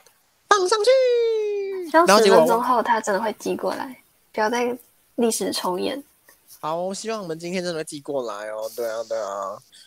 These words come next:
Speaker 1: <laughs> 我们昨天，
Speaker 2: <laughs>
Speaker 1: 我们昨天精神喊话，要，要关掉那个，那个录音之前还说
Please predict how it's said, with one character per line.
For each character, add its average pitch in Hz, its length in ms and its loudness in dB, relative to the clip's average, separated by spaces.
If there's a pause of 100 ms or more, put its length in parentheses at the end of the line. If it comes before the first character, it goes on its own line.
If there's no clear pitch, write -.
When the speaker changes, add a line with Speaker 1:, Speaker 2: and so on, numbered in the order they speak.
(300)
Speaker 1:
<laughs> 262 680 4
我 190 40 6
们 190 80 8
昨 196 100 6
天， 220 160 6
Speaker 2:
<laughs> 208 60 0
Speaker 1:
我 190 60 4
们 208 100 2
昨 214 120 2
天 220 100 2
精 220 160 0
神 185 160 -2
喊 143 180 -4
话， 170 160 -4
要， 190 160 0
要 196 160 -4
关 185 240 -6
掉 185 140 -4
那 165 100 -8
个， 127 220 -6 (400)
那 196 100 -8
个 165 120 -2
录 170 200 -2
音 151 160 -8
之 151 140 -8
前 147 180 -6
还 120 140 -8
说 139 160 0